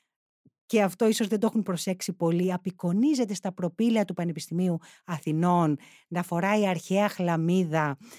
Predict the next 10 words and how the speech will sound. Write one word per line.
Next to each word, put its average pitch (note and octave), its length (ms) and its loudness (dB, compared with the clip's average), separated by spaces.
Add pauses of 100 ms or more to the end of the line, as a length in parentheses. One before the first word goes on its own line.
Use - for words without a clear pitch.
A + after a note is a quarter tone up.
(140)
και F#3 140 -2
να F3 120 0
περιστοιχίζεται F3 840 -2
από D#3 200 -4
τις C#3+ 180 -4
μούσες D3+ 680 0 (260)
και E3 120 -6
τις - 180 -8
επιστήμες. D#3 800 -2 (500)
Ε, F#3 260 -2